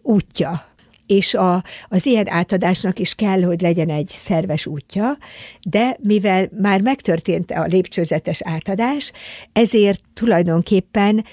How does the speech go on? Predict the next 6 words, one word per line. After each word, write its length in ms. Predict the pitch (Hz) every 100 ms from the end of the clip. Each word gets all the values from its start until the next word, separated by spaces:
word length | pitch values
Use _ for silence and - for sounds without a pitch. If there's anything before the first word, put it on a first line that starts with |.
| -
semmiféle 680 | - - 247 185 - 175 175
zökkenés 760 | 202 175 - 170 165 165 - 196
már 200 | 180 175
nem 160 | 175
következhet 840 | 170 180 147 - 165 - 156 160 175
be, 260 | 175 277